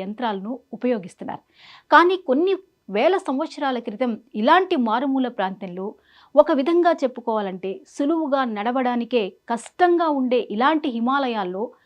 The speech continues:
మెకానిక్ లిఫ్ట్స్ కానీ ఆధునిక యంత్రాలు కానీ ఏమీ లేని చోట వేల టన్నుల బరువైన రాళ్లతో ఈ భారీ దేవాలయాన్ని ఖచ్చితంగా మనుషులు నిర్మించలేరు. అంతేకాకుండా కేదార్నాథ్ యాత్ర అత్యంత ముఖ్యమైనది. ఈ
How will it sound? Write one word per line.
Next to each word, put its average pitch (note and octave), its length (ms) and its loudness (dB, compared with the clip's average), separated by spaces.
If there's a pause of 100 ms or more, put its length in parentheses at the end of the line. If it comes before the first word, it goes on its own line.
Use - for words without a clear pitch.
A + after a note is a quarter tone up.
(340)
మెకానిక్ A3 560 -4
లిఫ్ట్స్ - 340 -6
కానీ G3 240 -6 (300)
ఆధునిక E4+ 340 2 (140)
యంత్రాలు A3+ 460 -4
కానీ F#3+ 200 -8 (300)
ఏమీ D#4+ 300 0
లేని G#3 280 -4
చోట F3+ 200 -6 (580)
వేల E4 220 10 (140)
టన్నుల D4 400 0
బరువైన A3 380 -4 (100)
రాళ్లతో A3 380 -4 (380)
ఈ - 20 -4 (160)
భారీ D#4 320 2 (100)
దేవాలయాన్ని G#3+ 640 -4 (440)
ఖచ్చితంగా B3 640 0 (180)
మనుషులు A3+ 340 -6 (100)
నిర్మించలేరు. G3 600 -12 (380)
అంతేకాకుండా B3 680 0 (480)
కేదార్నాథ్ G3+ 640 -2 (140)
యాత్ర B3 240 -2 (480)
అత్యంత D4 380 -2 (100)
ముఖ్యమైనది. F#3+ 560 -12 (420)
ఈ D#4+ 80 2